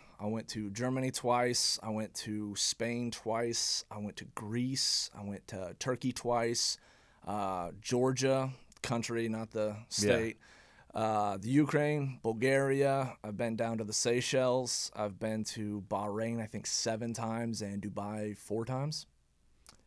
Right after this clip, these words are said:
Speaker 1: So
Speaker 2: Yeah, uh, most people haven't been to Bahrain or
Speaker 1: <laughs>
Speaker 2: Dubai seven or four times. And it's, it's also, one of the things I,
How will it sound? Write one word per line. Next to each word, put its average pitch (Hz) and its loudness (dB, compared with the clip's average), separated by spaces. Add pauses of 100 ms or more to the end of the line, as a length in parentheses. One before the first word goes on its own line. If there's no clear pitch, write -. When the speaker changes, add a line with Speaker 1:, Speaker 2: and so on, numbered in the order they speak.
Speaker 1:
So - -6
Speaker 2:
Yeah, 110 8 (100)
uh, 127 0
most 180 2
people 190 2
haven't 110 4
been 95 2
to 87 2
Bahrain 87 2
or 85 0
Speaker 1:
<laughs> - -4
Speaker 2:
Dubai 82 8
seven 87 2
or 85 -2
four 85 -8
times. 90 -8
And 120 -4
it's, 120 -4
it's 131 -4
also, 151 2
one 156 -4
of 202 -8
the - -18
things 123 -4
I, 107 -2